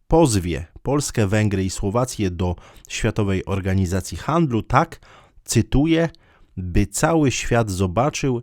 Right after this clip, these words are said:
jak państwa członkowskie Unii Europejskiej zachowują się wobec partnerów handlowych i własnej Unii”. Dodał jeszcze, to też cytat, „W naszych oczach te działania Węgier i Polski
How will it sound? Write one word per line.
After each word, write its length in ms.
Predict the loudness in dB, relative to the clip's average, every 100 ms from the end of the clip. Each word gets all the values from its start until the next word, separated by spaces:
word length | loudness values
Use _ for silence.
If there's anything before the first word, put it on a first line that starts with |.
| -4
jak 340 | -2 -2 -4
państwa 500 | -2 0 0 -2 -4
członkowskie 640 | -2 -4 -2 -4 -4 -2 0
Unii 260 | 2 2
Europejskiej 680 | 0 0 -2 -2 -4 -4 -2
zachowują 600 | -2 -2 -2 0 0 0
się 160 | -2
wobec 320 | -4 -4 -6 -4
partnerów 580 | -4 -4 -2 -2 -2
handlowych 680 | -4 -4 0 2 2 2 -2 _ _ _ _ _
i 180 | -4 0
własnej 760 | 2 4 4 2 0 -2 -2 -6 _ _ _ _ _
Unii”. 540 | 6 8 8 4 -2 -16 _ _ -20 -20 _ _
Dodał 560 | -4 2 4 4 2 2
jeszcze, 580 | 0 0 -4 -2 -2 -4
to 100 | -6
też 240 | -4 -4
cytat, 440 | -2 -2 0 -2 -4 -16 -20 _ _
„W 200 | -4 0
naszych 440 | 2 2 0 -6 0
oczach 400 | 0 2 -2 0
te 180 | 0
działania 500 | 2 4 4 4 2 -2 _
Węgier 600 | -8 2 4 6 4 0 -2
i 100 | -8
Polski 640 | 0 2 2 0 -4 -6